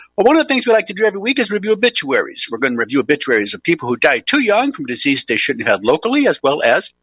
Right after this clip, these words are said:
internationally. Let's get started with the local people. I'm talking about here in Las Vegas and Reno, where I live in the state of Nevada. We have a twenty-nine-year-old woman who passed away just this last week from ovarian cancer.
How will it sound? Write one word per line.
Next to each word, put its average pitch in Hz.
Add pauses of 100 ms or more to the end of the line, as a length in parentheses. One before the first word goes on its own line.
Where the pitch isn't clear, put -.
(280)
internationally. 120
Let's 104
get 143
started 185
with 202
the 240 (240)
local 294
people. 113
I'm 110
talking 160
about 139
here 160
in 120 (440)
Las 101
Vegas 107
and 87
Reno, 185
where 117
I 123
live 113
in 113
the 95
state 107
of 107 (460)
Nevada. 104 (880)
We 139
have 123
a 123
twenty-nine-year-old 165
woman 185
who 131
passed 147
away 139
just 180
this 180
last 165
week 165
from 196 (340)
ovarian 120 (240)
cancer. 101